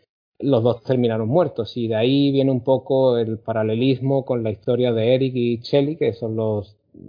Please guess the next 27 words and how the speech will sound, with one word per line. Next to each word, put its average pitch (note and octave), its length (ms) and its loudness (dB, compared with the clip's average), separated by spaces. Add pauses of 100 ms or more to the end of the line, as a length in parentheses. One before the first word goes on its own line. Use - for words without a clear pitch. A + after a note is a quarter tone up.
(360)
los - 280 -20
dos B2+ 240 2
protagonistas A2+ 560 -4
principales A#2 600 -2
del A#2 180 0
Cuervo. A#2+ 400 0 (1040)
Esta F3+ 500 2
historia, F#3 720 4 (960)
que B2+ 400 -2
como A#2+ 200 -6
decimos A#2+ 560 -4
es B2 120 -2
de B2+ 100 -2
alguien B2 240 -2
que B2 120 -4
es - 100 -4
autodidacta A#2+ 720 -2
y A2 380 -4
casi A2 400 -8
se - 120 -12
autopublica, A#2 920 -4 (220)
termina D3+ 720 2
cayendo C#3+ 420 2
en C3+ 100 2
manos C#3+ 440 2
de B2 140 2
un, B2+ 680 -2